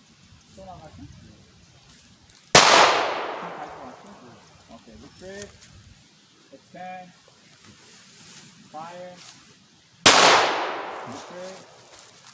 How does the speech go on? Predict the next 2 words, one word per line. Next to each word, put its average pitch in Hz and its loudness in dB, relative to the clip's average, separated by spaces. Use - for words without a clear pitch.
엑센. - -20
Fire. 175 -18